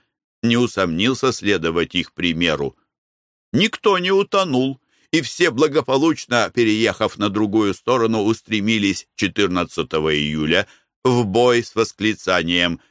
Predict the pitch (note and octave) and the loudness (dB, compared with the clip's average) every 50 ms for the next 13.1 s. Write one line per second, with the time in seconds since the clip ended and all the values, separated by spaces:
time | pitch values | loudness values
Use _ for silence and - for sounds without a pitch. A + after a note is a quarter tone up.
0 | _ _ _ _ _ _ C#2+ D#2+ D#2+ F#2+ B2 C#3+ D3 C#3 - - - _ - C#3+ | _ _ _ _ _ _ -4 -2 0 2 2 2 0 0 -4 -10 -8 _ 0 2
1 | C#3 D3+ E3 F3 F3 F3 E3 - - _ _ _ _ _ _ _ _ _ _ _ | 4 4 4 4 4 4 2 2 -2 _ _ _ _ _ _ _ _ _ _ _
2 | _ _ _ _ _ _ _ _ G#2 A#2+ A#2 A#2+ B2 A#2+ A2+ B2 A#2+ A#2 B2+ C3 | _ _ _ _ _ _ _ _ 0 2 4 4 2 2 2 0 0 2 2 0
3 | B2+ - - - A#2 G#2+ G#2+ A2 F#2+ - G2+ F#2 - A2+ A#2 G#2+ - G#2 F2+ - | 0 -2 -4 -2 0 2 2 0 2 0 -2 -2 -2 -4 -4 -2 -2 -4 -6 -6
4 | - - E2 E2 D#2 D2 D2 E2 G#2 A2+ - - _ _ _ _ _ _ _ - | -4 -4 -2 0 0 0 0 0 -2 -2 -4 -12 _ _ _ _ _ _ _ -6
5 | - - A#2+ A2+ - - G#2+ G2+ F#2 - G#2 G2+ F#2 - G#2+ F#2 - - - F#2+ | 0 2 2 2 2 2 2 2 2 0 -2 -4 -2 0 -2 -4 -4 -2 -2 -2
6 | F#2+ F#2 F#2+ F#2 E2+ - - F#2 F2 F2 F2 F2+ F2+ E2 C#2 D2 F2+ F#2 D#2+ E2 | -2 0 0 -2 -2 -2 -2 0 0 2 2 2 0 0 0 -2 -2 -2 0 0
7 | E2 D#2 - - C#2+ D#2 F2 F2 D#2+ F#2+ F2+ - - - F2+ F2+ F2 F#2 F#2 F2+ | -2 -2 -4 -6 -4 -4 -2 0 0 -2 -4 -4 -6 -2 -2 -2 0 0 0 0
8 | - - _ _ _ _ - D#3+ D3 - - C3+ C3+ B2 C#3+ D#3 C#3+ A2+ A#2 A#2 | -2 -6 _ _ _ _ -4 -4 -4 -2 -2 -2 0 0 0 -2 -2 0 0 0
9 | A2+ A2 G#2 G2+ G#2 F#2+ - - - G2 G2 F2+ - F#2 F#2 F2+ F2 E2 - - | 0 2 2 0 -2 -2 -4 -8 -4 -4 -4 -2 0 -2 0 0 -2 -4 -4 -6
10 | - - - - - - E3 G3+ - - - _ _ _ _ _ _ - C3 D#3 | -10 -8 -8 -8 -4 -2 -2 -2 -2 -6 -16 _ _ _ _ _ _ -2 0 0
11 | D#3 D3 - - F3 F3 E3 - D#3+ D#3+ D#3 D3+ D#3 D#3+ E3 C3 - D#3+ D3+ - | 0 0 -2 -2 -2 -2 -2 2 0 0 2 2 -2 -4 -4 -2 -2 -2 0 2
12 | D3+ C#3+ - - A#2+ B2 C3 B2+ - - - C3+ B2 A#2 A2 G2+ G#2+ C3+ B2+ - | 0 0 0 2 0 0 0 -2 -6 -6 -2 0 2 2 0 0 0 -2 -2 -2
13 | - | -6